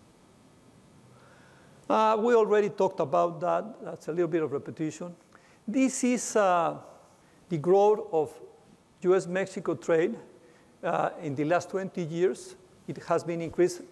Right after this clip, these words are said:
two hundred and forty percent. It's huge now. And this is critical. We all know that there's a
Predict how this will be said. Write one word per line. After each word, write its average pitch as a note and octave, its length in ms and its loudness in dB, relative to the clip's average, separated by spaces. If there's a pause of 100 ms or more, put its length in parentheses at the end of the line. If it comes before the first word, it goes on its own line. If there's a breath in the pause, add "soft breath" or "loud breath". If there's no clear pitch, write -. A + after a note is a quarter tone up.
two F3 100 2
hundred E3+ 300 -2
and C3+ 100 -6
forty E3+ 280 0
percent. F3 440 -12 (840)
It's - 180 -10 (100)
huge - 520 0
now. E3 280 -8 (720 loud breath)
And C4 320 2 (720)
this A3+ 220 -4
is - 80 -8
critical. - 460 -2 (680 soft breath)
We C#4 220 2
all B3 220 4
know G#3 360 2
that D#3+ 240 0
there's F3 220 -2
a D3+ 60 -10